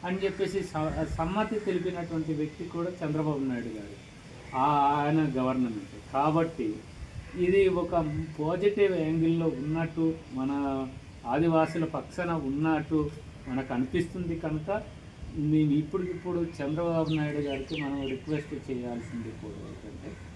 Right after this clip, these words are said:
ఈ చట్టం చేయడంతో పాటు, షెడ్యూల్ ప్రాంత ఉద్యోగ నియామకాల చట్టం చేయడంతో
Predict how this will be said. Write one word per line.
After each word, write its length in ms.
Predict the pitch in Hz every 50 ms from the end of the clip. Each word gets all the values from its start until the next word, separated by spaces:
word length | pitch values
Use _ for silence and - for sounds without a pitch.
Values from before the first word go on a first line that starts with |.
| - - - - - - - - 143
ఈ 420 | 151 175 180 190 190 185 180 180 170 - - - - - - - - - - -
చట్టం 320 | 156 156 - - 214 208 196 170 -
చేయడంతో 500 | 175 165 170 165 156 143 131 123 - 120
పాటు, 420 | - - - 107 - - - - - - - - - - -
షెడ్యూల్ 320 | 143 139 165 185 190 180
ప్రాంత 260 | - 180 175 175 165 180
ఉద్యోగ 480 | 170 160 156 156 170 170 160 160 160
నియామకాల 600 | 156 151 147 151 151 151 151 139 147 143 139 131 123 - -
చట్టం 380 | 143 131 - 190 196 190 170 156
చేయడంతో 520 | 156 147 147 143 139 120 - - 131 127